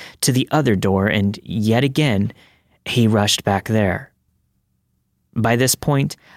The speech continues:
I yelled, "I fucking called the police on you." I was bluffing, though. We had one way out, down the dog walk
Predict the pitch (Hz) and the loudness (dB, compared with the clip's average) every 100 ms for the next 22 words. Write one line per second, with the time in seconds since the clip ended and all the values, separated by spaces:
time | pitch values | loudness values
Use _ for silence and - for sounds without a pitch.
0 | - 110 104 101 95 92 92 - _ _ | -6 0 2 2 2 0 -4 -12 _ _
1 | _ _ _ - 110 - 233 202 160 185 | _ _ _ -8 -4 0 0 2 2 2
2 | 175 151 165 160 147 123 110 101 90 - | 2 2 2 2 2 2 2 2 0 -6
3 | _ _ _ _ _ _ _ _ _ _ | _ _ _ _ _ _ _ _ _ _
4 | - - - - 120 - - - - - | -8 -8 -8 -4 -2 -2 -6 -10 -14 -18
5 | _ _ _ _ _ _ _ - - - | _ _ _ _ _ _ _ -20 -20 -20
6 | - - - 160 156 160 123 113 113 107 | -20 -20 0 2 4 4 2 2 2 2
7 | 101 95 85 - - _ - - 131 135 | 2 -2 -6 -8 -14 _ -14 -6 0 2
8 | 156 156 139 139 143 143 123 104 - - | 2 2 2 2 2 0 0 -2 -2 -8